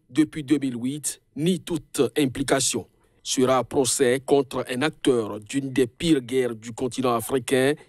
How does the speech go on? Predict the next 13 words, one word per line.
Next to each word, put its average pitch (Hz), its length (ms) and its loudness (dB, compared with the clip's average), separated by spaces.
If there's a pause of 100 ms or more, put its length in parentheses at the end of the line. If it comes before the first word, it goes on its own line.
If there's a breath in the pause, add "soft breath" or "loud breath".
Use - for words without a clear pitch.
(100)
qui - 80 2
a 131 80 4
fait 123 200 2
deux 113 220 2
cent 190 120 -6
cinquante 151 440 -4
mille 131 240 -2
morts 127 460 2 (280 loud breath)
et 151 120 2
des 127 100 2
millions 160 380 2
de 139 80 -2
déplacés 131 500 -2